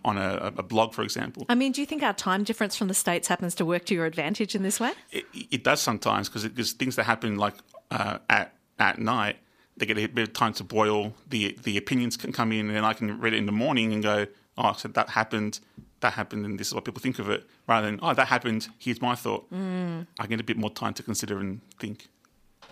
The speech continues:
Speaker 2: That's, um, that sounds very wise, uh, a bit of a voice of experience covering tech news here. Uh, we might, uh, might have a look at some other news things that are going on. Before we get there,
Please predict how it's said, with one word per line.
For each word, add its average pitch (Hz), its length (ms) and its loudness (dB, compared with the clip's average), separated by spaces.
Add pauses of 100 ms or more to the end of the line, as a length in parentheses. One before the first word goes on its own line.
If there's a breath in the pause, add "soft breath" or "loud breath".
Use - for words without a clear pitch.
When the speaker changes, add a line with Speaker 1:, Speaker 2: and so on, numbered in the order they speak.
(140)
Speaker 2:
That's, - 320 0
um, 175 240 -4
that - 160 -6
sounds 202 260 -4
very 220 220 0
wise, 160 720 0
uh, 170 260 -4
a - 40 -16
bit 185 100 -6
of 170 100 -6
a 170 80 -4
voice 165 280 -6
of 165 80 -8
experience - 800 -2 (300 loud breath)
covering 180 320 -4
tech - 280 -12
news 165 320 -2
here. 175 360 -2 (540 loud breath)
Uh, 208 300 4 (140)
we 262 840 -2
might, 247 560 0 (440)
uh, 185 440 0 (800)
might 202 420 -4
have 196 220 -4
a 196 40 0
look 180 240 -4
at 175 220 -4
some 170 460 -4
other 180 460 -6
news 170 300 -8
things 165 260 -10
that 165 100 -8
are 165 40 -8
going 165 240 -6
on. 165 180 -6
Before - 260 -8
we 285 80 -4
get - 180 -4
there, 208 300 -2